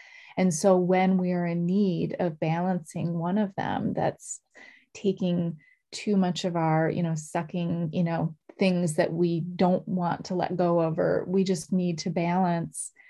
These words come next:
we have the tools and we have the ability to to bring balance within our own being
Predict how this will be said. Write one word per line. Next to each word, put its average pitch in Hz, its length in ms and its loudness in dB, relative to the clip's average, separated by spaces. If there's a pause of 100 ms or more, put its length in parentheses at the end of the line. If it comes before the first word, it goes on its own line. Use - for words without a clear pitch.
(400)
we 220 180 6
have 226 340 -4
the 220 80 2
tools 202 720 0
and 190 140 0
we 185 140 -2
have 190 580 -4
the 190 80 2
ability 175 640 0 (360)
to 175 680 0 (1000)
to 202 100 2
bring 190 320 4
balance 180 480 0
within 170 320 0
our 170 280 -2
own 170 300 0
being 170 580 -4